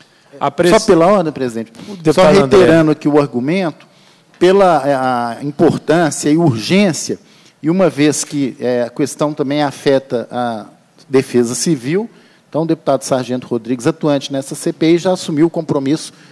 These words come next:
Speaker 2: de colocar amanhã mesmo em votação.
Speaker 1: Muito bem.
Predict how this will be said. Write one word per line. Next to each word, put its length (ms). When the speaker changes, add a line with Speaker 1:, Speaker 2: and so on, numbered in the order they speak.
Speaker 2:
de 100
colocar 680
amanhã 380
mesmo 320
em 60
votação. 500
Speaker 1:
Muito 300
bem. 240